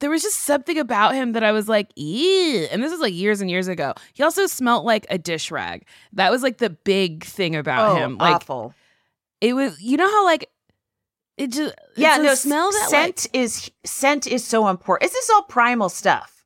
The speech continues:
Speaker 2: right? From
Speaker 1: Mm-hmm.
Speaker 2: when we were, be-, you know, before we had language, maybe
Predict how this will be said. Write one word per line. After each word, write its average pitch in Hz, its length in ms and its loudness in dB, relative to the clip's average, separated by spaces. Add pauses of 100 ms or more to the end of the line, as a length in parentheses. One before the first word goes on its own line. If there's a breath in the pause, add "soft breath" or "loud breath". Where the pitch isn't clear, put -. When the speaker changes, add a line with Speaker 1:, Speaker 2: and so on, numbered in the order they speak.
(120)
Speaker 2:
right? 175 360 0
From 214 360 2
Speaker 1:
Mm-hmm. 202 140 2
Speaker 2:
when 180 220 2
we 175 120 2
were, 160 460 0 (160)
be-, - 280 -6
you 131 160 -4
know, 180 60 0
before 214 380 2
we 226 160 0
had 208 240 2
language, 196 440 -2
maybe 131 260 -6